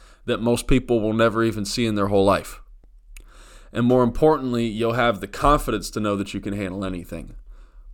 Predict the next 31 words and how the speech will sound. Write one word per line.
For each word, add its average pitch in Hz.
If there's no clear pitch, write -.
You 123
know, 123
that's 127
like 113
when 120
you 117
tell 127
yourself 123
that 113
you're 123
gonna 113
wake 110
up 120
at 110
a 104
certain 107
time 92
or 107
read 123
so 123
many 117
pages 110
in 104
a 98
book, 95
or 110
handle 131
an 113
important 107
task 95
or 107